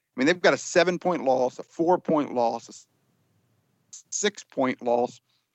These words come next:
um, a, a two-point loss, a one-point loss, uh, and, like, a five-point loss in, in that stretch. So they're, they're right there.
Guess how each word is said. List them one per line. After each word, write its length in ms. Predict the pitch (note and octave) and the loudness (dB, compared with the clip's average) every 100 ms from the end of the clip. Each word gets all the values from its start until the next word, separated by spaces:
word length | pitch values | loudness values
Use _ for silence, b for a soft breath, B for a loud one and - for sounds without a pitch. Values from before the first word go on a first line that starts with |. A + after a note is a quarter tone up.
| _ - | _ -2
um, 400 | A#2 A#2 A#2 - | 0 0 -2 -4
a, 320 | E2+ - A#2+ - | -10 -8 -6 -6
a 40 | C3 | -2
two-point 460 | - A#3 G3+ C#3 A#2+ | 2 4 4 2 4
loss, 220 | C3 B2+ | 2 2
a 40 | |
one-point 480 | A#2 F3 E3 C3+ A2 | 2 2 2 0 -2
loss, 300 | A#2 B2 - _ _ _ _ | -8 -10 -14 _ _ _ _
uh, 180 | F#2+ G2+ | -8 -4
and, 140 | A#2 B2 | -2 -2
like, 120 | A#2 | -2
a 40 | |
five-point 440 | - C3+ B2 A2 - | 2 2 2 -4 -12
loss 200 | - _ - | -16 _ -12
in, 160 | A#2+ A#2 | -8 -4
in 120 | A#2+ | -2
that 160 | A2+ - | -2 -4
stretch. 460 | - - - - - _ _ _ | -8 -10 -12 -20 -20 _ _ _
So 260 | - E3 D#3 | 4 4 4
they're, 220 | F#3+ F#3+ - - | 2 0 -2 -12
they're 100 | F3+ D#3+ D#3+ | -12 -14 -6
right 280 | G3+ A3 F#3 | -4 -4 -4
there. 340 | G#3+ G#3 F#3+ | 0 2 2